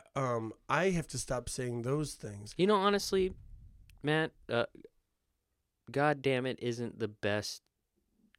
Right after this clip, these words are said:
Speaker 1: Lang-,
Speaker 2: uh,
Speaker 1: language. It's
Speaker 2: cuss
Speaker 1: not
Speaker 2: word anyway. Like, if you couldn't say "fuck" anymore, that'd be a problem. If you couldn't say, like, "shit," that would be a hard one to leave. I think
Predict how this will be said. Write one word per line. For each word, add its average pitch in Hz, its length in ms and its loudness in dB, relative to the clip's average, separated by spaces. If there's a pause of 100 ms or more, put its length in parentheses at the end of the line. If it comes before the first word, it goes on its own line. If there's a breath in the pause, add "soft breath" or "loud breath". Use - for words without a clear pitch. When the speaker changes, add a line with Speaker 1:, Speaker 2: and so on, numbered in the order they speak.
(160)
Speaker 1:
Lang-, 165 200 0
Speaker 2:
uh, 104 240 4
Speaker 1:
language. 127 420 0
It's 101 100 -10
Speaker 2:
cuss 123 200 4
Speaker 1:
not 156 120 0
Speaker 2:
word 127 260 4
anyway. 127 540 2 (340 loud breath)
Like, 117 280 4
if 120 180 -4
you 143 100 2
couldn't 117 280 2
say 98 200 2
"fuck" - 380 0
anymore, 117 500 0 (160 soft breath)
that'd 87 220 -4
be 71 120 -6
a - 60 -4
problem. 80 460 -2
If - 160 -8
you 117 80 0
couldn't 117 200 -4
say, 98 280 -2 (300)
like, - 180 -6
"shit," - 520 0 (840 soft breath)
that 92 160 4
would 110 120 4
be 113 140 4
a 113 60 4
hard 120 220 6
one 123 220 0
to 135 120 -4
leave. 123 400 0 (320 soft breath)
I 123 60 0
think 156 280 2